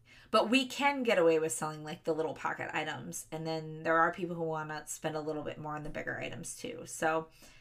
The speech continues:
I, I, I definitely don't want anyone to feel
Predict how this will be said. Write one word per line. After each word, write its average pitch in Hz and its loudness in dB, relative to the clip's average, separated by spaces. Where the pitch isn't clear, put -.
I, 226 10
I, 170 2
I 214 10
definitely 233 4
don't 196 4
want 190 2
anyone 185 -2
to 175 -6
feel 165 0